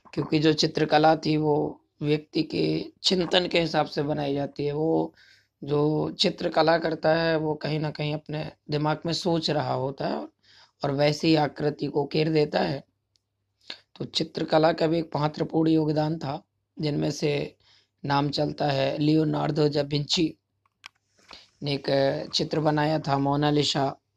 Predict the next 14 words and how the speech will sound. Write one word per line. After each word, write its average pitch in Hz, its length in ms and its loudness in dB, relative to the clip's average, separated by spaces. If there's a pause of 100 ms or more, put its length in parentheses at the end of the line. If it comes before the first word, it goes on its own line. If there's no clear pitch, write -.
(140)
इसका 143 260 -6
बहुत 139 280 0
अच्छा 143 220 -2
एक 139 120 -4
चित्र 147 320 -4
था। 143 320 -6 (3500)
और 127 880 0 (460)
इस 135 200 0
युग 143 180 0
में 156 140 0
वैज्ञानिकों 143 640 0
की 143 140 -4
खोज 139 320 0
भी 139 400 0